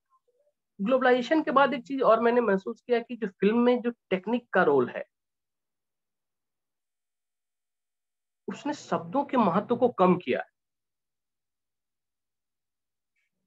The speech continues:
थिएटर में भी ये चीज होता है कि लाइट, साउंड, म्यूजिक, थिएटर में भी इतना बढ़ गया है, मैं थिएटर से मेरा आशय नाटकों से है, इतना बढ़ गया है कि बहुत बार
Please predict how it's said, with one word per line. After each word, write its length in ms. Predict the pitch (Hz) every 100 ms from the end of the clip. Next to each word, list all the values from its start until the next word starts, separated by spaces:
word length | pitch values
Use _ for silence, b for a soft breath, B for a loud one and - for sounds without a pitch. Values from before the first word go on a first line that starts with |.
| _ _ _ _ _
थिएटर 360 | - 240 247 -
में 140 | 302
भी 140 | 277 247
ये 60 |
चीज 180 | - 202
होता 300 | 165 151 123
है 100 | 113 - _ _ _ _ _ _ -
कि 260 | 262 - -
लाइट, 420 | 156 156 208 262
साउंड, 440 | - 190 196 254 208
म्यूजिक, 400 | 196 196 285 - _ _ _ _ _ _ _ _ _ _ _ _ _ _ _ _ _ _ _
थिएटर 300 | - 208 262
में 120 | 285 269
भी 80 |
इतना 200 | 202 269
बढ़ 260 | 233 185 214
गया 240 | 190 160
है, 180 | 147 151 -
मैं 160 | 196 233
थिएटर 260 | 240 240 240
से 120 | 247
मेरा 200 | 240 226
आशय 220 | 214 247
नाटकों 500 | 190 175 220 208 208
से 120 | 190
है, 160 | 127 104 _ _ _ _ _ _ -
इतना 260 | 196 - 320
बढ़ 240 | 190 220
गया 240 | 240 220 170
है 140 | 190
कि 160 | 240 294
बहुत 420 | 202 160 - 269
बार 400 | 196 180 233 262